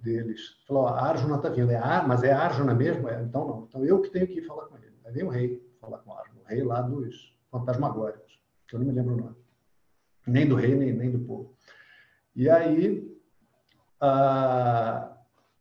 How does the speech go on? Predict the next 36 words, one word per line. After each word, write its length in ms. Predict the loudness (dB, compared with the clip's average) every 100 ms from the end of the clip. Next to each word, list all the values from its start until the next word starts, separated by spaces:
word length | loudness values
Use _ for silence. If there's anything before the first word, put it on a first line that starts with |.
| _ _
o 160 | 0 2
rei 260 | 4 4 2
recebe 460 | 0 -2 -2 -2
ele 120 | -2 -2
com 140 | -4
festa, 580 | -2 -4 -4 -8 -14 -18 _ _
com 140 | -4 0
honra. 420 | 2 2 -2 -8 -18 -6
E 100 | -2
aí 140 | 2
ele, 140 | 2 2
eles 180 | 0 -2
podiam 260 | 0 2
se 100 | 2
apresentar 420 | 0 2 2 2
como 220 | 0 -2 -2
homem, 140 | -4
se 120 | -6
apresentam 420 | -6 -2 -2 -4
como 200 | -4 -2
homem, 240 | -2 -2 -4
faz 200 | -6 -8
festa. 500 | -6 -6 -6 -8 -14
E, 360 | -10 -8 -6 0
e 60 |
Arjuna 360 | 0 0 -2 -4
fala, 460 | 0 0 0 -4 -4
"Olha, 200 | -4 -2
meu 140 | 0
irmão 340 | 0 0 -2
Yudhishthira 500 | -2 -6 -8 -6 -6
vai 140 | -6 -14
ser 140 | -18
coroado 540 | -8 -2 0 0 -2 -4
e 40 |
tal. 260 | -4 -6